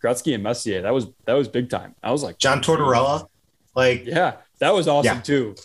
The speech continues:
Speaker 2: I love
Speaker 1: Heck
Speaker 2: John
Speaker 1: yeah.
Speaker 2: Tortorella. I'm
Speaker 1: Must
Speaker 2: happy about
Speaker 1: see
Speaker 2: that.
Speaker 1: T V. He's, he's gonna be on E S P N until the Hawks hire him.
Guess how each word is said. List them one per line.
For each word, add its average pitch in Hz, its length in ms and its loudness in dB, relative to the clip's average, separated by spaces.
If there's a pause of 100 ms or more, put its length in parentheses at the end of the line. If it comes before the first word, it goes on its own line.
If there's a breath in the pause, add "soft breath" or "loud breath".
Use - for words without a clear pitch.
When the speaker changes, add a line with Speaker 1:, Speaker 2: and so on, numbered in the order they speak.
(180)
Speaker 2:
I 139 120 4
love 147 180 4
Speaker 1:
Heck 143 80 0
Speaker 2:
John 123 200 4
Speaker 1:
yeah. 113 40 0
Speaker 2:
Tortorella. 113 460 2
I'm 127 160 2
Speaker 1:
Must 151 160 4
Speaker 2:
happy 127 140 -2
about 110 180 2
Speaker 1:
see 107 60 4
Speaker 2:
that. 110 200 0
Speaker 1:
T 151 220 2
V. 135 320 0 (180)
He's, 147 220 2
he's 143 140 2
gonna 156 180 2
be 156 100 2
on 156 100 0
E 156 120 4
S 147 160 0
P 151 100 0
N 139 80 0
until 131 240 0
the 123 80 2
Hawks 123 240 0
hire 110 240 0
him. 98 160 -6